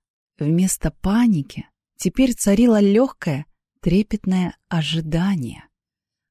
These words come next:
Ожидание утра следующего дня, когда я проснусь уже не просто Эбигейл из светлых земель, а кем-то другим.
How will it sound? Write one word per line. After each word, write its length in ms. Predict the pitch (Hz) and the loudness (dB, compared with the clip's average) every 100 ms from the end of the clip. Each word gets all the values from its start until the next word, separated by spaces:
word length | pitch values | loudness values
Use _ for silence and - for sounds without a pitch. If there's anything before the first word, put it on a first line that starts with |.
| - | -4
Ожидание 680 | 156 147 151 170 185 170 | -2 0 0 2 2 2
утра 360 | 156 147 156 180 | 0 0 -2 -2
следующего 640 | - 151 156 147 - 143 | 0 0 0 -2 -4 -4
дня, 380 | 143 143 139 151 - _ _ _ _ _ _ | -2 -2 -4 -6 -16 _ _ _ _ _ _
когда 260 | - 165 170 | -6 -2 2
я 140 | 190 | 2
проснусь 460 | 190 190 185 220 208 | 2 -2 0 0 0
уже 200 | 180 180 | 0 0
не 140 | 175 | 0
просто 560 | 165 170 208 - - 202 - - | 0 0 0 -2 -8 -8 -6 -2
Эбигейл 680 | 165 143 135 135 131 123 - | 0 0 0 -2 -2 -6 -6
из 140 | 156 147 | -6 -2
светлых 500 | - 135 123 131 131 | -2 -2 -4 -6 -6
земель, 500 | 156 170 147 135 - _ _ _ _ _ _ _ _ | -4 -2 -2 -4 -12 _ _ _ _ _ _ _ _
а 160 | - 185 | -2 0
кем-то 500 | - 220 247 254 240 | 0 2 2 2 -2
другим. 680 | 196 196 175 185 240 160 | 0 0 2 2 2 0